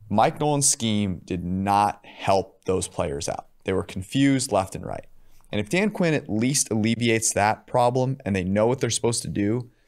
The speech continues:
then they can probably get into, like, the twenty to twenty-five range in terms of defenses.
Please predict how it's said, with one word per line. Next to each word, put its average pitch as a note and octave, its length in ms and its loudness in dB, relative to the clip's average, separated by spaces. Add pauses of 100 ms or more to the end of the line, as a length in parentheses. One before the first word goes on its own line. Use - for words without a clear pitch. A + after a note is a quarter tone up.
then C#3 120 -2
they F#3 100 2
can D#3+ 140 -2
probably A#2+ 380 2
get A2 180 0
into, G#2+ 200 0
like, F#2 340 -2
the G#2+ 100 -2
twenty A2 400 -2
to F#2 100 -2
twenty-five F#2+ 640 -2
range A2 320 -4
in G#2 80 -2
terms F#2 300 -4
of - 100 -12
defenses. A2 640 -2